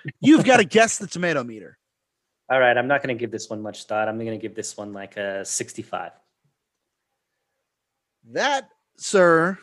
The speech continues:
Speaker 1: would be low because
Speaker 2: Ooh.
Speaker 1: The Conjuring, with two hundred twenty-three reviews, is certified fresh with an eighty-six percent.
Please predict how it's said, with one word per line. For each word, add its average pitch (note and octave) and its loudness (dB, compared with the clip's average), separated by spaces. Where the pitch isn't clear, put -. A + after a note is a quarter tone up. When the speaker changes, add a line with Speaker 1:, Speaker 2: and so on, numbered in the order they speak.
Speaker 1:
would A#2+ -12
be A#3+ 0
low C#3 0
because D4 2
Speaker 2:
Ooh. - -20
Speaker 1:
The D#3 -4
Conjuring, F3+ 0
with D#3+ 0
two C#4+ 4
hundred C#4+ 4
twenty-three A#3 -2
reviews, D3+ 0
is A3+ 4
certified C4+ 4
fresh - 2
with D3+ -6
an F#3+ 2
eighty-six E4+ 2
percent. F4 -4